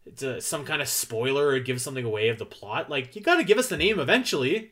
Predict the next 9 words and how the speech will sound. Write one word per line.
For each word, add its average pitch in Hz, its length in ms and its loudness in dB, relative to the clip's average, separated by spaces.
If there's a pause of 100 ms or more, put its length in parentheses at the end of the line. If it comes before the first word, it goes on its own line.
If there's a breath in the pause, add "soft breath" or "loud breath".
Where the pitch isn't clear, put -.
right? 247 320 0
Like, 151 340 0 (1040)
I 151 120 -2
mean, 170 400 2 (240)
what 196 120 4
are - 20 2
you 254 80 2
waiting 285 240 2
for? 110 420 -4